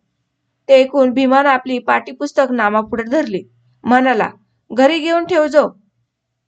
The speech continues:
"अरे, तात्या मारन ना."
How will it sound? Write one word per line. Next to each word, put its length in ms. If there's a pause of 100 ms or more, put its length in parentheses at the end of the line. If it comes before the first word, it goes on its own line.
(380)
"अरे, 560 (540)
तात्या 280
मारन 320
ना." 240